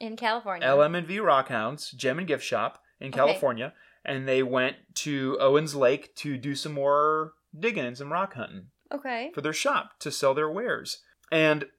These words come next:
Speaker 2: they got a bunch of geodes, they brought it back to the shop, and they cut it in half. Or they, they, they cut 'em all in half, right?
Speaker 1: Yeah.
Speaker 2: And in one of the geodes that they cut in half,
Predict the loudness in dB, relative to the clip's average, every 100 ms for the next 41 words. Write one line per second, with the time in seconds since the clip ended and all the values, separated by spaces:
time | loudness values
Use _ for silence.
0 | _ 2 6 6 4 4 6 6 4 -2
1 | -6 0 4 6 4 0 2 2 2 -4
2 | -4 -6 0 4 4 2 -6 -8 -4 -4
3 | -4 -6 -6 -6 -6 -10 -20 _ _ _
4 | 0 2 2 0 -6 _ -4 -4 -4 -6
5 | 0 0 2 2 2 0 -8 -14 -6 -2
6 | -2 -4 -8 -6 -6 -10 _ _ _ -10
7 | -6 -6 -6 -6 2 2 2 0 -4 0
8 | 6 6 4 0 0 -2 -4 -4 -2 0
9 | 0 -2